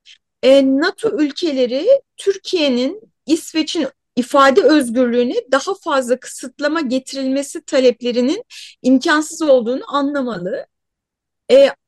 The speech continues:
Amerika, Almanya, Fransa ve Britanya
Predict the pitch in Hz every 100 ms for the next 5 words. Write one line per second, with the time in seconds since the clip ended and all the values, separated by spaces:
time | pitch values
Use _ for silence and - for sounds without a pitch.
0 | _ _ - 285 330 349 - 359 294 294
1 | - 285 302 320 311 285 294 - 311 302
2 | 320 - 294 262 240 247 - 349 339 254
3 | 254